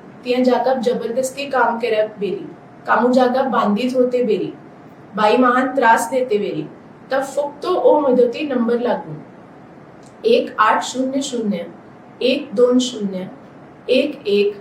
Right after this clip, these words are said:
दोन एक एक. तुम्हा तक्रार सोडवू.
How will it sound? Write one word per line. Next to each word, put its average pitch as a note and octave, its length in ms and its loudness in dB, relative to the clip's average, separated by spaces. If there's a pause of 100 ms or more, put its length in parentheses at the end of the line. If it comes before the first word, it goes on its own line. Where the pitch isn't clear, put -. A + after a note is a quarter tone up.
(120)
दोन A#3+ 360 2 (140)
एक G3+ 320 -2
एक. F3 200 -8 (640)
तुम्हा B3 200 2
तक्रार B3+ 380 0
सोडवू. A3 380 0